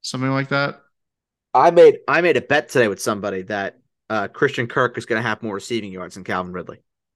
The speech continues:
Speaker 1: I take that. I take that bet.
Speaker 2: We're, we're just taking, we're just taking the Ridley, the Ridley hate that we're, uh, showing on this podcast, that we're, uh, we're now putting that into a, uh, into a monetary bet.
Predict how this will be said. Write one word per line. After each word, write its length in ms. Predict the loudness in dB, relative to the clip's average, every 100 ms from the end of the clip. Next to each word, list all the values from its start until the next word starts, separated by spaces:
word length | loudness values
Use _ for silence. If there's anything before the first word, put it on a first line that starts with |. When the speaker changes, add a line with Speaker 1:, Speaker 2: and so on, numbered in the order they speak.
| _ _ _ _ _ _ _ _ _ _ _ _ _ _ _ _ _ _ _ _ _ _ _ _ _ -8
Speaker 1:
I 100 | -6
take 280 | -4 -4
that. 280 | -4 -6 -8 _ _ _ _ _
I 60 | -12
take 180 | -10 -10
that 160 | -10
bet. 160 | -10 -12 -14 _ _ _ _ _
Speaker 2:
We're, 160 | -10 -10 -8
we're 160 | -10
just 200 | -10 -12
taking, 220 | -12 -12 -6
we're 80 | -6
just 200 | -4 -6
taking 260 | -4 -6
the 100 | -10
Ridley, 440 | -6 -4 -4 -8 -10 _ _
the 80 | -6
Ridley 300 | -2 0 -2
hate 280 | -2 -4 -4
that 140 | -8
we're, 160 | -8 -8 -10 _ _
uh, 340 | -10 -8 -6
showing 320 | -4 -2 -2 -2
on 60 |
this 120 | -8
podcast, 560 | -4 -4 -4 -8 -10 -10
that 160 | -8 -2
we're, 380 | 0 0 -2
uh, 180 | -6 -6
we're 140 | -6 -6
now 200 | -6 -6
putting 280 | -6 -6
that 220 | -6 -10 -12 -12
into 380 | -12 -2 -2 0
a, 280 | -2 -2
uh, 180 | -2 -6 -8
into 280 | -8 -4
a 40 | -4
monetary 560 | -4 -4 -4 -6 -6
bet. 280 | -4 -4 -6